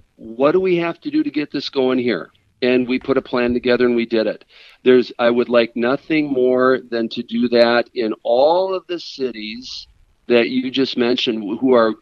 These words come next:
which are all great cities and other cities around the country. You know, as long as there are customers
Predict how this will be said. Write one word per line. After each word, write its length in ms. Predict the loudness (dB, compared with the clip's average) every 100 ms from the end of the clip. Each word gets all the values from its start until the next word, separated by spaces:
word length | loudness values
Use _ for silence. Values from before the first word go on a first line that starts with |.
| _ 0
which 240 | 0 2
are 120 | 2
all 160 | 2 2
great 280 | 0 -4 -4
cities 420 | -10 -10 -8 -10 -10
and 140 | -8
other 200 | -6 -6
cities 360 | -8 -6 -6 -4
around 280 | -2 -2 -4
the 80 | -6
country. 500 | -10 -12 -12 -18 -18 _ _ _ 0
You 80 |
know, 80 | 2
as 100 | 4
long 300 | 4 4 2
as 160 | 0 -4
there 240 | -4 -2
are 140 | -2 -4 -10
customers 760 | -4 -4 -4 -8 -6 -6 -8